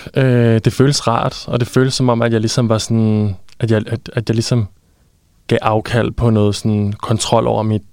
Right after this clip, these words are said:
eget selvbillede. Øhm, det, der så var grænseudfordrende, det var, at,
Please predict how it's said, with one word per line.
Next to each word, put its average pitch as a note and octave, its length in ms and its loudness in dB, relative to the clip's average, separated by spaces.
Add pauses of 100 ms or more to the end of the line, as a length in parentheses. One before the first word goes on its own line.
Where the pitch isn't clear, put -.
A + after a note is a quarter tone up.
(140)
eget A2 240 0
selvbillede. A2+ 580 0 (680)
Øhm, A2+ 640 2 (140)
det, C3+ 100 6
der E3+ 80 6
så A#2+ 200 2
var A2 120 0
grænseudfordrende, G#2 1900 -2 (500)
det A#2 140 4
var, G#2+ 320 4
at, A2+ 240 0